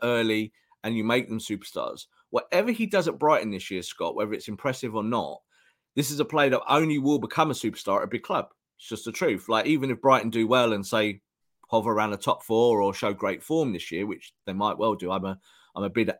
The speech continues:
advocate and admirer of Brighton. You only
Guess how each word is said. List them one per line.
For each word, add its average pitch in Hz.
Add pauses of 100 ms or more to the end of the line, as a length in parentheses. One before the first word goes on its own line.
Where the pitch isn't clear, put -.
advocate 110
and 95
admirer 104
of 85
Brighton. 87 (1080)
You 170
only 208